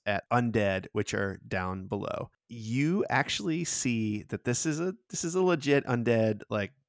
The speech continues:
platoon. You see about nine zombies. You see six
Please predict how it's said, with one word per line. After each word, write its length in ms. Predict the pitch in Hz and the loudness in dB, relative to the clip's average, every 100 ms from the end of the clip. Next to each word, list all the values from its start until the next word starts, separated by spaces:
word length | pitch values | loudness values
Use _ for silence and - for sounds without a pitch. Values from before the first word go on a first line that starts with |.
| _ | _
platoon. 680 | - 110 - 98 98 127 160 - _ _ - - _ | -6 -4 -2 -4 -2 -2 -4 -10 _ _ -20 -20 _
You 100 | 120 | 0
see 240 | 123 139 131 | 2 4 6
about 280 | 117 107 107 | 6 6 4
nine 600 | 104 101 120 127 127 113 | 0 0 2 2 2 2
zombies. 840 | 110 101 101 90 90 87 - - - - | 2 4 2 -2 -4 -4 -6 -8 -16 -2
You 180 | 110 | 0
see 680 | 107 - 113 110 107 104 104 | 2 2 2 2 2 0 0
six 680 | - - - 151 - - - | 0 0 2 2 2 -2 -2